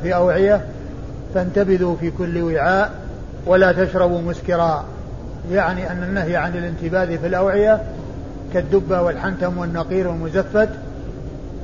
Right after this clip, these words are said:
قد نسخ بإباحة الانتباذ في أي وعاء، لكن بشرط التحقق بأن ذلك النبيذ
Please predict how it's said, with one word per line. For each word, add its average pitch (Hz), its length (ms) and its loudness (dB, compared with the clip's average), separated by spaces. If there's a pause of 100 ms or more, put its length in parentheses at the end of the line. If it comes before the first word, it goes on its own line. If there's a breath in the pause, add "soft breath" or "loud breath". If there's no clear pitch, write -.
(260)
قد 202 160 4
نسخ 170 520 2 (880)
بإباحة 185 840 2 (460)
الانتباذ 185 600 0
في 190 180 -2
أي 190 240 2
وعاء، 170 520 4 (400)
لكن 196 320 4
بشرط 196 400 0
التحقق 208 760 0 (1000)
بأن 202 340 0
ذلك 196 400 2
النبيذ 190 580 2